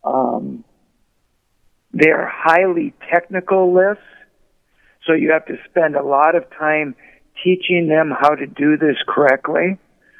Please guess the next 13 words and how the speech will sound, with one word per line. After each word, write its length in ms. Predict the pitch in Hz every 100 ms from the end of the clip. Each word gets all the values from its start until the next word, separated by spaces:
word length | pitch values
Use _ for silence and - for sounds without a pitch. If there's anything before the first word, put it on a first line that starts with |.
| - - - -
Um, 520 | - 127 127 - - - _ _ _ _ _ _
and 160 | 156 156
if 140 | 151 -
there 300 | 139 147 165
is 80 | 175
a 60 |
breakdown 720 | 165 147 151 165 - 147 147
in 160 | 143 139
technique, 800 | - 135 131 135 139 175 180 - _ _ _ _ _ _ _ _ _ _
you're 200 | - 147
gonna 280 | 143 143 139
have 240 | 127 135 131
injuries. 600 | 147 160 123 120 -